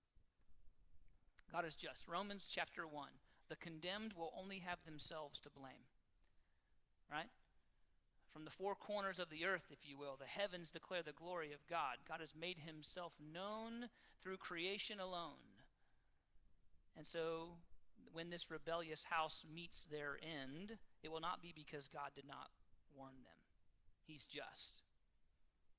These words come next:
But also, we know, secondly, that they will not repent. A rebellious house,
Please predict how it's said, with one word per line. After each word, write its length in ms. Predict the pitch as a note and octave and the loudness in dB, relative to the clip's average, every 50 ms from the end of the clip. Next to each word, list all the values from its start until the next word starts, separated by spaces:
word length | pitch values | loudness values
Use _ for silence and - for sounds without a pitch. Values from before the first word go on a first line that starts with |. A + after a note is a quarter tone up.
| - _ - - - - - - - - - - - - - - - - | -20 _ -20 -20 -20 -20 -20 -20 -20 -20 -20 -20 -20 -20 -20 -20 -6 0
But 100 | E3 F3 | 6 6
also, 360 | A3+ C4+ - - G3+ F#3 F3+ | 6 6 6 4 2 2 2
we 180 | F3 F#3 F#3 F#3 | 0 -2 -4 -4
know, 300 | F#3+ F#3 F3+ F3 F3 F3+ | -4 -2 -2 -2 -2 -2
secondly, 560 | F3+ - - A#3 - - C4 A3 E3 D#3 D3+ | -2 0 0 0 -2 -2 -6 -4 -4 -2 0
that 200 | C#3+ D3 C#3+ - - - - - - - - - - - - - - - - _ - - - - _ _ - - - - - - - - - - - - - - - - - - - - - - - - C#3 C3+ | 2 2 0 0 -2 -8 -18 -20 -20 -20 -20 -20 -20 -20 -20 -20 -20 -20 -20 _ -20 -20 -20 -20 _ _ -20 -20 -20 -20 -20 -20 -20 -20 -20 -20 -20 -20 -20 -20 -20 -20 -20 -20 -20 -20 -20 -20 -18 -14 -4 2
they 300 | E3+ F#3 G#3+ A3 A#3 A#3 G#3 | 4 4 6 4 2 0 0
will 160 | F3+ F#3 F#3 F3+ | 0 0 2 2
not 240 | F3+ F3+ F3+ - | 2 2 2 2
repent. 600 | E3 D#3 D3 - - F3+ D#3 C3+ C3 - - - - - - - - - - - | 0 -2 -4 -2 -4 -4 -4 -6 -8 -10 -12 -12 -12 -14 -18 -16 -14 -10 -2 0
A 140 | E3 E3 | 0 2
rebellious 760 | D#3+ E3 E3+ D#3+ C#3+ E3+ F3+ G3+ A3 A3+ G#3+ F#3+ F3+ D#3+ - - - | 4 2 0 2 4 2 4 4 4 2 0 -2 -4 -4 -4 -4 -2
house, 680 | F3 F#3+ D3+ C#3+ - - - - - - - - - | -2 -2 -2 -2 -4 -4 -4 -4 -4 -4 -6 -8 -12